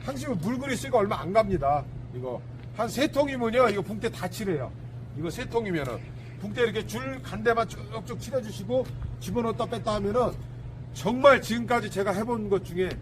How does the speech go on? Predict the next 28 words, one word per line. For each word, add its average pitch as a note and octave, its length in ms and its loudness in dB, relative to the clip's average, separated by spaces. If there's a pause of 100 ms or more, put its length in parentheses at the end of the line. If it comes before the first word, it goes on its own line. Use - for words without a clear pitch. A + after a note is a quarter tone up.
(260)
예, G3 160 -2
최고인 C#4+ 480 -2
것 G#3+ 80 4
같습니다. C3 540 -2 (380)
어, C#3 300 -4
물론 A#3 260 0
다 A3 260 8
선후배님들도 A3 1080 4 (280)
경험이 A3 560 4 (320)
많으신 A3 420 0
분도 G#3 180 2
계시고 G3 300 4
저보다 F#3 360 0
더 F#3+ 140 -2
뛰어난 C4 420 -2
분도 F#3+ 180 -2
계시지만 D#3+ 580 -2 (300)
꼭 - 200 4
제 - 140 -4
것만은 A#3+ 500 0
옳은 G3 280 2
것은 G3+ 260 6
아니지만 F#3+ 600 -2 (400)
저는 B3 320 2
있는 B3 300 0
사실 A#3 440 -2
그대로의 G#3 600 10
것을, A#3 400 2